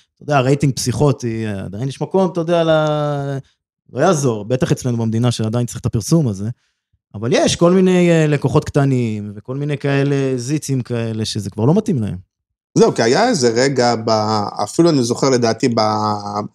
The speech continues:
Speaker 2: בממשק שעוד אנחנו עבדנו ב-, באותם אזורים ביחד, ש-, אה,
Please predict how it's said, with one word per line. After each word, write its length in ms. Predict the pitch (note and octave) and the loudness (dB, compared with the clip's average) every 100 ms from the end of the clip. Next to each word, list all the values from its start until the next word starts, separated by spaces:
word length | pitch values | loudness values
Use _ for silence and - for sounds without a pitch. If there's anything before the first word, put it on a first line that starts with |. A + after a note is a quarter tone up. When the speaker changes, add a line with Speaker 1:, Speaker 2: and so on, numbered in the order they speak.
| _ - | _ -4
Speaker 2:
בממשק 440 | A#2+ A2+ A2 - | 0 2 2 0
שעוד 240 | - B2 A2 | 0 -2 0
אנחנו 300 | A#2 - B2 | 0 0 0
עבדנו 360 | A2+ A#2+ A#2+ | 2 2 2
ב-, 60 | A2 A2 | 2 2
באותם 360 | A2 G#2+ G#2+ B2 | 2 -2 0 0
אזורים 360 | G#2+ A2 A#2+ A2+ | 0 0 0 0
ביחד, 560 | A2 A#2+ - E3+ G#3 G#3+ _ _ _ - | 0 0 0 0 2 -2 _ _ _ -12
ש-, 220 | - - A2 G#2+ G#2+ - | -4 2 4 4 2 0
אה, 680 | G#2+ G#2 G#2 G#2 G2+ G2+ | 2 2 2 2 0 0